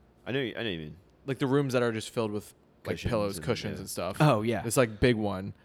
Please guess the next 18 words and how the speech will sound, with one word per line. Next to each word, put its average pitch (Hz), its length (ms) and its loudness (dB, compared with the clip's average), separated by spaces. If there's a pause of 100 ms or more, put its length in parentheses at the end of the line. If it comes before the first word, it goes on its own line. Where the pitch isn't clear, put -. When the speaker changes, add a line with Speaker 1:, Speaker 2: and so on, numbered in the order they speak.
(280)
Speaker 2:
And 117 120 0
it 110 200 -2
was 104 220 2
like, 104 260 0
"Would 98 160 -4
you 107 100 0
stay 113 240 -2
in 110 80 0
this 104 160 -4
room 104 240 -4
with 104 140 -4
a 104 60 -4
stranger? 107 760 -2
And 101 120 -6
if 98 100 -8
the - 80 -14
stranger 101 420 -4
left, 98 480 -6